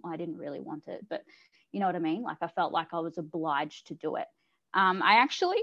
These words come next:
called them back. They called me on the Monday and were like, "Can you come in today?" And I called them back and I said,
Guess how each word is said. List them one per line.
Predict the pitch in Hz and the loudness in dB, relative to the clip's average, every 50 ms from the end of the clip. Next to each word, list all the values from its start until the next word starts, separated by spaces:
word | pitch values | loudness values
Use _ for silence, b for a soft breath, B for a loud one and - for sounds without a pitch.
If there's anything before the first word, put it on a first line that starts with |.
| - _ - | -2 _ -14
called | - - 233 190 190 202 220 226 233 - | -4 2 4 4 6 6 6 4 4 4
them | 247 247 247 240 220 180 - _ | 4 4 4 4 -2 -4 -4 _
back. | - 170 160 190 277 - - - - _ _ _ _ _ _ _ _ _ _ | 6 8 8 8 6 2 -6 -18 -20 _ _ _ _ _ _ _ _ _ _
They | 214 208 190 | -2 -2 -2
called | - - - 190 190 208 | -2 -2 -2 0 0 -2
me | 208 | -4
on | 202 185 | -4 -4
the | 170 | -2
Monday | 165 160 160 165 175 180 | -2 -2 -2 0 -2 -4
and | 180 175 | -4 -4
were | 170 165 | -6 -6
like, | 170 - - | -8 -8 -8
"Can | - 175 | -8 -10
you | 160 - | -10 -8
come | - - 175 | -6 -4 -4
in | 165 165 | -4 -4
today?" | 160 - 165 151 175 | -4 -4 -2 -2 0
And | 202 202 | -2 -2
I | 202 | -4
called | 208 - 214 214 214 | -2 0 0 0 2
them | 311 302 262 | 2 0 2
back | 208 170 165 190 208 - 208 | 2 4 2 2 2 -2 -8
and | - | -10
I | - | -10
said, | - - - 180 175 175 175 | -8 -2 0 0 0 0 -2